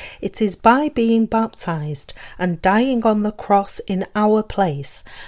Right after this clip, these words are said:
that Jesus has resurrected us from death. Moreover, Jesus Christ is now sitting at the right hand of God the Father, and he is offering the gift of salvation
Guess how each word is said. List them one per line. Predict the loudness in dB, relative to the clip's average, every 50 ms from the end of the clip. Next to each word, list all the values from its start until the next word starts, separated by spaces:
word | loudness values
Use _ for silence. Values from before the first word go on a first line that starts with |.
| 0 2
that | 2 2 2 0
Jesus | -2 -2 0 0 0 0 0 0 -2 -2 -2 -2
has | -4 -4 -6 -6
resurrected | -2 0 0 2 2 2 0 0 2 2 2 2 0 -2 -6 -4 -4 -2 0 0
us | 0 0 -2 -4
from | -6 -4 -2 -2 0 0 0
death. | -2 0 0 0 0 -2 -6 -12 -20 -20 -20 -20 -20 -20 -20 -20 _ -20 -20 -20 -16 -8 -4
Moreover, | -2 0 0 0 0 2 2 4 4 4 2 0 0 0 0 0 0 -2 -6 _ -20 -20 -18 -18 -16 -8
Jesus | -4 0 0 0 0 0 -2 -4 -4 -4 -6
Christ | -8 -4 0 2 2 2 2 0 0 -2 -4 -2 -2
is | -2 -2 -2 -2
now | -2 0 0 2 0 0 -2
sitting | -4 -4 -4 -4 -4 -4 -2 -2 -2 0 -2
at | -4 -4 -4
the | -6 -8
right | -6 -2 0 2 2 2 0 -2 -4 -6
hand | -2 0 0 2 2 0 0
of | -2 -4 -2 0
God | 2 2 2 2 -2
the | -8 -10 -6
Father, | 0 0 2 2 2 0 -2 -4 -6 -8 -8 -10 -16 -20 -20 -18 -18 -12 -6
and | -4 -4 -4 -4 -4
he | -4 -2 0 2 4
is | 4 4 4
offering | 4 2 2 0 -2 -2 0 0 0 -2 -2
the | -4 -4 -6
gift | -4 0 2 2 2 2 0 -4 -4
of | -2 -2
salvation | 0 2 2 4 4 2 2 0 0 0 0 0 0 0 -2 0 0 -2 -2